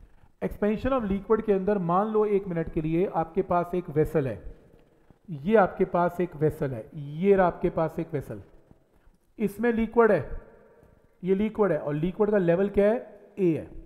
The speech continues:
मैंने liquid को गर्म किया तो liquid क्या होगा इसमें? Expand की contract,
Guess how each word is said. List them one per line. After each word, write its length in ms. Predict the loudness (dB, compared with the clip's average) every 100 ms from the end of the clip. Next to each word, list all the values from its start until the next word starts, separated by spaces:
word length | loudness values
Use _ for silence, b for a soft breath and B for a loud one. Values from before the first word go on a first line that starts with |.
| -20 _ _ _ _ b b b -12
मैंने 360 | -4 0 2 0
liquid 360 | 0 -2 -4
को 80 | -2
गर्म 260 | 0 0 0
किया 220 | -2 -4 -4 -12 -18 _ _ _ _ -2
तो 340 | 0 0 -2 -4
liquid 340 | -4 -2 -2
क्या 160 | 2 2
होगा 220 | 2 0
इसमें? 320 | -2 -4 -8 -8 -20 _ _ _ _
Expand 500 | -14 -12 -10 -10 -10 -12
की 80 | -6
contract, 480 | -4 -2 -4 -4